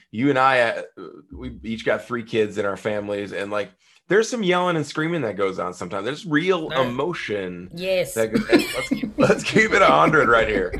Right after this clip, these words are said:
Speaker 2: <laughs>
Speaker 1: Um, but sometimes we, we, we don't like to do that to God. We don't like to take it to God. Well, God
Speaker 2: Mm.
Speaker 1: knows my problem. He wants to hear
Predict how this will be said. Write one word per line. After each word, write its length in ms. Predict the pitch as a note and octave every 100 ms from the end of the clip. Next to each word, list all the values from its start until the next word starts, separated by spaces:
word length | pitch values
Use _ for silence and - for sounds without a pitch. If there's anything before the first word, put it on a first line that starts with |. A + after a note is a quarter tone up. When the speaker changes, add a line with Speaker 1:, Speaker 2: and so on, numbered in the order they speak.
| -
Speaker 2:
<laughs> 280 | - - -
Speaker 1:
Um, 680 | C#3 C3+ C3 B2+ A#2 A2+ - - - - - - - -
but 140 | D#3 D#3+
sometimes 300 | G3+ A#3 A3+
we, 140 | A3 F3
we, 120 | G3+ -
we 100 | F#3
don't 100 | G3+
like 140 | F3
to 60 | F3
do 100 | D#3
that 120 | D3
to 80 | -
God. 200 | B2+ G2+
We 60 |
don't 120 | A#2+ B2+
like 100 | B2
to 60 |
take 180 | B2 C3+
it 80 | A2+
to 60 |
God. 320 | G2+ G2+ D#2+ E2 _ -
Well, 120 | A2+
God 200 | C#3 C3
Speaker 2:
Mm. 80 | D#3
Speaker 1:
knows 220 | A2+ A2
my 80 | F#2
problem. 400 | - E2 - G#2 _ _ _
He 200 | - D#3
wants 880 | G3 C#3 D#3 D#3+ - - - - _ _ _ _ _ _
to 120 | -
hear 840 | A2+ - A2+ A#2+ A#2+ G#2 G2 F#2